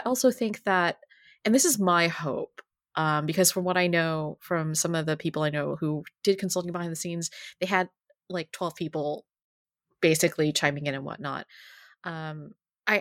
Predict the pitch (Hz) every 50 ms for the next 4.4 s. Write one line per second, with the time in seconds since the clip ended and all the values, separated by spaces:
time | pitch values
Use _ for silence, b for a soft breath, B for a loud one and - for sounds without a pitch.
0 | - 202 208 - - - 277 285 302 - 285 262 254 - - 208 202 208 220 220
1 | 208 196 - - 196 - - 156 156 151 156 160 165 160 - - 170 160 151 151
2 | 147 147 147 - - - 160 156 - 156 - - - - - 190 180 175 - -
3 | - 175 - - - - 156 151 - - - - 156 156 160 185 196 - - 147
4 | - - 147 139 151 226 - -